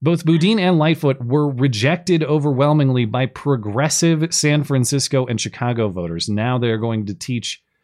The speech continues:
uh, the, the, the few, the people who will be making health policy in the future, or in this case, the, uh, the, the professionals of,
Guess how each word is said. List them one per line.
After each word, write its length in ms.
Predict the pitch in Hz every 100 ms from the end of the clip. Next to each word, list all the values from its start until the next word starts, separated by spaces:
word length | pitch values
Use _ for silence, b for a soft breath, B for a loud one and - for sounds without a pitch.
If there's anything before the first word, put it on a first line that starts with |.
| b b _ _
uh, 400 | 90 87 85 82 90
the, 200 | 110 107
the, 280 | 104 101 113
the 80 | 107
few, 260 | - 170
the 120 | 127 123
people 260 | 208 202
who 100 | 175
will 140 | 180 160
be 140 | 151
making 280 | 160 160 139
health 360 | - 151 147
policy 420 | - 139 135 - 127
in 80 |
the 80 | 120
future, 320 | 107 127 120
or 180 | 123 117
in 80 | 110
this 160 | 117 -
case, 260 | 117 104 b b b _
the, 240 | 117 107
uh, 200 | 98 95
the, 340 | 92 101 98 98
the 80 | 101
professionals 640 | 123 147 139 151 127 113
of, 180 | 110